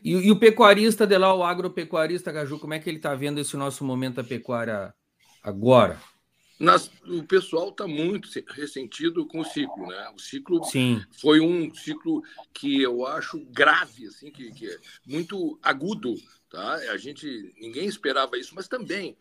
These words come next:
Speaker 1: Foi
Speaker 2: também
Speaker 1: muita água
Speaker 2: eu
Speaker 1: fria,
Speaker 2: sinto,
Speaker 1: né?
Speaker 2: eu sinto o seguinte, como diz alguns consultores, nós vai, vai, vai demorar pra nós voltarmos pra um momento, eh,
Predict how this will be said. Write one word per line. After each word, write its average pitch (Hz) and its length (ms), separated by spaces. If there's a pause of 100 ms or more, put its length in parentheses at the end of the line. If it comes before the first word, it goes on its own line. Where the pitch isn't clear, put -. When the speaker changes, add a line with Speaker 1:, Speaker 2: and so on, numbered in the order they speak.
Speaker 1:
Foi - 260
Speaker 2:
também 170 180
Speaker 1:
muita 143 180
água 151 160
Speaker 2:
eu 139 40
Speaker 1:
fria, 151 280
Speaker 2:
sinto, 113 80
Speaker 1:
né? 95 180 (400)
Speaker 2:
eu 175 180
sinto 180 560
o 185 140
seguinte, 156 560 (500)
como 143 240
diz 156 280
alguns 156 280
consultores, - 840 (280)
nós 175 460 (320)
vai, 131 160 (240)
vai, 113 180
vai 113 220
demorar 170 540
pra 139 160
nós 135 160
voltarmos 143 540
pra - 180
um 160 120
momento, 147 600 (360)
eh, 139 600